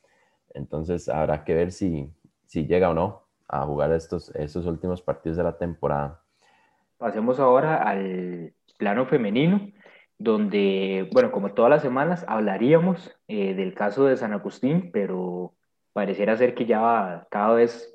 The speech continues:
Speaker 2: eh, se haría un poco repetitivo. En este caso, lo que podemos nada más decir es que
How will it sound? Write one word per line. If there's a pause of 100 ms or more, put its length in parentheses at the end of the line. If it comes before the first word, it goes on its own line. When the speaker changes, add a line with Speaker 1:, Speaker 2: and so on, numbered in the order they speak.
(160)
Speaker 2:
eh,
se
haría
un
poco
repetitivo.
En
este
caso,
lo
que
podemos
nada
más
decir
es
que